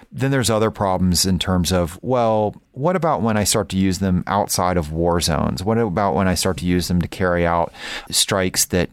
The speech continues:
you know, generically people would call assassination? Now, we worked our way around it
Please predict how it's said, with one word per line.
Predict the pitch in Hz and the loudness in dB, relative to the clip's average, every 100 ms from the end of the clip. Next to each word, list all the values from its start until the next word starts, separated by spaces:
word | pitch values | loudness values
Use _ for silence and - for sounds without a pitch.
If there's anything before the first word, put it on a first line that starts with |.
| - | -6
you | 135 | -2
know, | 127 98 87 | 0 0 -2
generically | 101 110 98 95 98 - 87 | 0 2 2 0 -2 0 -2
people | - 90 87 | 0 -2 0
would | 82 - | 0 -2
call | - 82 80 - - - | -2 0 0 -4 -12 -6
assassination? | 90 - 85 - 85 82 80 - - - - - - - - | -2 0 0 0 2 2 2 0 -2 -6 -8 -16 -16 -12 -2
Now, | 104 90 92 - | 0 2 0 -4
we | 76 117 110 | -2 0 2
worked | 110 104 - | 0 0 -2
our | 95 | 0
way | 95 92 | 2 2
around | 85 82 113 | 2 0 0
it | 156 - | 0 -2